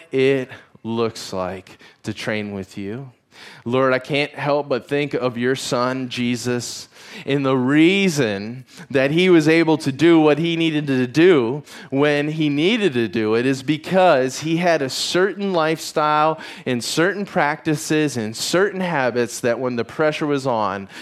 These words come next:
enabled him to live in godly ways. The victory, uh, on the cross was won on his knees in the garden.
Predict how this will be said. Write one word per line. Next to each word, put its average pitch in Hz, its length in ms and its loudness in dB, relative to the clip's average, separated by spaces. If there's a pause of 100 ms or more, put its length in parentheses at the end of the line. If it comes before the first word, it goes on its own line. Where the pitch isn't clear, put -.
(120)
enabled 117 640 -2
him 101 480 -6 (220)
to 120 160 -2
live 107 480 -2 (240)
in 107 240 -6
godly 101 580 -4
ways. 98 920 -8 (720)
The 127 140 0
victory, 123 1040 -2 (220)
uh, - 200 -6 (200)
on 156 300 -2
the 127 100 0
cross 147 640 -2 (180)
was 151 260 2
won 127 720 -2 (480)
on 117 200 -4
his 110 240 -6
knees 110 480 -4
in 104 140 -6
the 98 60 -8
garden. 95 600 -6